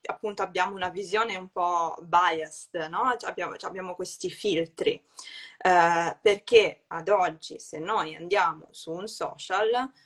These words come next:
eh, e cerchiamo una parola chiave, eh, vedremo probabilmente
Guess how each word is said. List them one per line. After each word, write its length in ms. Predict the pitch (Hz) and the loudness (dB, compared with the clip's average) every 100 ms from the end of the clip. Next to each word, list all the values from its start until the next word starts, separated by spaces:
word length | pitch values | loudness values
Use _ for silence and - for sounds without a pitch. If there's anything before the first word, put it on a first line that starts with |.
| _ - | _ -8
eh, 320 | 175 160 160 | -6 -4 -6
e 200 | 185 185 - | -6 -8 -8
cerchiamo 920 | - 165 - 185 170 160 156 151 151 | -10 -8 -2 0 0 -4 -8 -6 -8
una 200 | 151 160 | -8 -8
parola 380 | 160 160 170 160 | -4 0 0 0
chiave, 680 | - 180 151 151 185 214 - _ _ - | 0 0 0 -2 -4 -6 -10 _ _ -4
eh, 360 | 175 160 160 151 | -2 -2 -4 -4
vedremo 640 | 165 202 196 170 180 208 | -2 0 0 -2 -2 -4
probabilmente 1300 | - 160 160 208 214 175 165 185 - 180 170 - | -2 -2 0 0 -2 -4 -6 -8 -2 0 0 -4